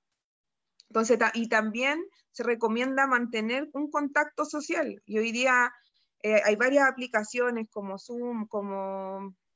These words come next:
WhatsApp, donde uno se puede mantener en contacto con ciertas personas que son significativas en las relaciones.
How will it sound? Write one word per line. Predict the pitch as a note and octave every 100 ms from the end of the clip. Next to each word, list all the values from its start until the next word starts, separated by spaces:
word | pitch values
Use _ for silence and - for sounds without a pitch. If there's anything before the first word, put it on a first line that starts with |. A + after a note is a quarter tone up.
| _ F#3
WhatsApp, | F#3 F#3 - G#3+ A3+ A3+ - _ _ _ _
donde | A3 A3+ A3
uno | A#3+ C4 C4+
se | B3+
puede | G#3 B3+ C4+ D4
mantener | D4 D4 C#4+ C4+
en | C#4+
contacto | C#4 C#4 - A#3+ A3 A#3+ A#3+
con | A3+
ciertas | A3 B3 B3+ A#3+
personas | A3+ - A#3+ A#3+ B3
que | A#3
son | A3+ B3
significativas | A#3+ B3 A#3 A#3 A3+ G#3+ G3+ A#3 C4 B3+
en | B3+ B3+
las | B3
relaciones. | B3 B3+ B3 F4